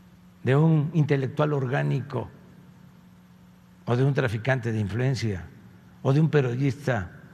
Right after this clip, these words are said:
corrupto. Vale igual. Y en la democracia, el pueblo es el que decide, el pueblo es el que manda.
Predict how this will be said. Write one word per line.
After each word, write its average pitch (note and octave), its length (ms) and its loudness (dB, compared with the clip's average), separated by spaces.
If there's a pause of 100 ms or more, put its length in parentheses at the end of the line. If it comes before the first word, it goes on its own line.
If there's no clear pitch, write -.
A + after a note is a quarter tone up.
(140)
corrupto. A2+ 640 0 (800)
Vale G3+ 200 0
igual. G3+ 440 0 (2000)
Y C3 160 2
en C3 80 2
la C3 80 2
democracia, D#3 800 0 (640)
el A2 120 -2
pueblo D#3 260 2
es D3+ 100 2
el D3 100 2
que A2+ 120 -4
decide, G#2+ 500 -2
el F#2 80 -8
pueblo C#3 240 0
es B2+ 100 -4
el A2+ 100 -2
que G#2 120 -4
manda. G2+ 480 -2